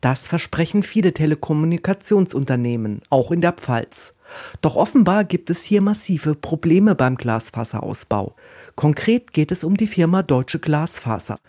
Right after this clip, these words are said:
Sie hatte unter anderem in Pfälzer Städten bei Anwohnerinnen und Anwohnern vor rund zwei Jahren für Glasfaser bis ins Haus geworben.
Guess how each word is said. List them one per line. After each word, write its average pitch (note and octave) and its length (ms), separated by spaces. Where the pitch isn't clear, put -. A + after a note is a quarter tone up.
Sie - 180
hatte D#3 240
unter G#3 320
anderem D#3 540
in D#3+ 240
Pfälzer C3+ 500
Städten F3+ 580
bei E3+ 160
Anwohnerinnen E3+ 680
und F#3+ 160
Anwohnern F3+ 600
vor C4 200
rund C#4+ 180
zwei G3 260
Jahren G3 460
für - 200
Glasfaser D3 720
bis - 200
ins C#3 180
Haus E3 260
geworben. A#2 500